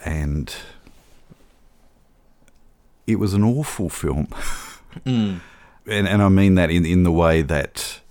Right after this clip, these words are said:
Speaker 1: it was really hard to take
Speaker 2: Mm.
Speaker 1: and sit through. It certainly made me more aware of, uh, the atrocities that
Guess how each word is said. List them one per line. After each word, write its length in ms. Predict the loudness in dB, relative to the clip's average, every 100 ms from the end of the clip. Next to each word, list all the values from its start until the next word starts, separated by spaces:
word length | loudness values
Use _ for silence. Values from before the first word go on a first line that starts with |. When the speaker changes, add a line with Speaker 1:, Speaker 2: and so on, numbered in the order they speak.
| -20 _
Speaker 1:
it 160 | -6
was 200 | -4 -4
really 420 | -2 0 2 0 -4
hard 540 | -6 -6 -4 -4 -6 -10 -12 -6
to 360 | -4 -4 -6 -10 -18 _ _
take 720 | -10 -8 -8 -14 -20 -20 -20 -20 -8
Speaker 2:
Mm. 220 | -6 -6 -6
Speaker 1:
and 500 | -6 -4 -4 -6 -10 -14
sit 300 | -12 -10 -10 -12
through. 540 | -10 -8 -6 -8 -10 -14 _ _ _ _ _ -12
It 240 | -8 -6 -8
certainly 1080 | -12 -10 -2 0 0 -2 -2 -2 -4 -6
made 640 | -4 -2 0 0 0 -2 -4
me 360 | -2 -2 -2 -2
more 380 | -2 0 0 -2
aware 600 | -2 -2 -2 -2 -2 -6
of, 580 | -6 -4 -4 -6 -12 -16 -20 -20 -14
uh, 60 | -8
the 160 | -6
atrocities 840 | -6 -6 -8 -8 -14 -12 -12 -12 -12
that 340 | -12 -12 -14